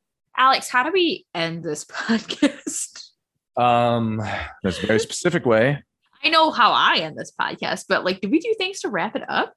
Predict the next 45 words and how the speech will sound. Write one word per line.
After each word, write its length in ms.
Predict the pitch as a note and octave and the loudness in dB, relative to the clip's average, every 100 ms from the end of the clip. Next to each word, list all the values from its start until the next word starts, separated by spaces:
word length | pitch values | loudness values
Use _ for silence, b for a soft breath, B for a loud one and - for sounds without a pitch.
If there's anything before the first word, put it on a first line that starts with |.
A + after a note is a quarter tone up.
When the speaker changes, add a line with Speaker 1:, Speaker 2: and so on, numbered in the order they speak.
| _ | _
Speaker 1:
Is 120 | - A3+ | -2 0
there, 100 | F4 | 2
like, 80 | |
Speaker 2:
Kind 240 | G4 C4+ C#3+ | 6 6 6
Speaker 1:
a 40 | |
Speaker 2:
of. 140 | B2 - | 2 0
Speaker 1:
bit 220 | E3+ A#3+ | -2 -2
that 80 | C#3+ | 2
we 40 | D#3 | 4
Speaker 2:
I, 100 | D3+ | 4
Speaker 1:
do? 160 | D3+ D3+ | 2 0
Speaker 2:
we, 420 | D3 C#3+ D#3+ E3 | -2 2 4 4
no, 320 | D3+ C#3+ B2+ | 4 4 4
we 120 | C3+ | 4
used 260 | C#3+ C3 - | 4 2 0
to 100 | A2 | -2
fucking, 440 | - F#2+ F2 E2+ | 0 0 0 -2
like, 220 | D#2+ D#2 - | 0 -2 0
tell 160 | E2+ | -2
people 320 | E2 F2 F2+ | 0 -2 -2
to 140 | D2+ D2+ | 0 -2
check 260 | - E2+ | 0 -4
stuff 160 | - E2 | -4 -2
out. 180 | D#2 - B B B | -2 -2 B B B
Uh, 400 | F#2+ G#2 G#2 G2+ | 4 6 6 6
don't 420 | F#2 B2+ D3+ E3+ - | 4 4 4 4 0
subscribe 420 | C#3+ - D3+ C#3 | -2 0 2 2
to 60 | A2+ | 2
this 160 | F#2 | 2
unless 300 | G2+ G#2 - | 2 2 2
you 260 | A2+ G#2+ A2 | 4 4 4
want 380 | G#2 A2+ A2+ - | 4 2 2 2
a 180 | A2+ | 2
random 340 | G#2 F#2+ A2 A2 | 4 2 2 4
notification 600 | A2 A2 G#2 A2+ A#2 G2 | 4 2 0 0 0 0
every, 140 | E2 | 0
like, 200 | D#2 D2+ - - _ _ _ _ _ _ _ _ _ _ - | 0 0 -4 -18 _ _ _ _ _ _ _ _ _ _ -6
eight 220 | G#2+ F#2+ | -6 -4
or 140 | G2 F#2+ | -2 -2
nine 320 | E2 E2+ E2 | 0 -2 0
months. 360 | D#2 D2+ - | 0 -2 -6
Speaker 1:
Do 260 | A3+ A#3 C4+ | -4 0 0
subscribe 460 | B3+ G3 - E3 D#3+ | 0 -6 -2 -4 -2
to 100 | D#3+ | -6
it. 240 | D3+ - | -6 -10